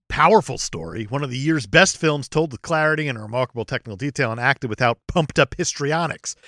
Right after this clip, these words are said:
It's about men trained to do a job and doing one better than they could have imagined. The buried message is,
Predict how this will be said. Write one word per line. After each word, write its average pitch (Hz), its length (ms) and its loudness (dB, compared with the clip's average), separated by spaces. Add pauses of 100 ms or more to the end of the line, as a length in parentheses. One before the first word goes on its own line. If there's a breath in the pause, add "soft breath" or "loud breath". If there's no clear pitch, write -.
(200 loud breath)
It's 220 120 -4
about 269 200 4
men 311 280 0
trained 277 300 0
to 220 60 -2
do 254 220 -2
a - 60 2
job 170 640 10 (420 loud breath)
and 175 180 0
doing 247 320 2
one 214 280 0
better 190 180 2
than 190 100 -2
they 147 80 -2
could 196 140 0
have 143 100 2
imagined. 143 640 0
The 127 100 -2
buried 254 340 10
message 247 420 -2 (100)
is, 240 640 -2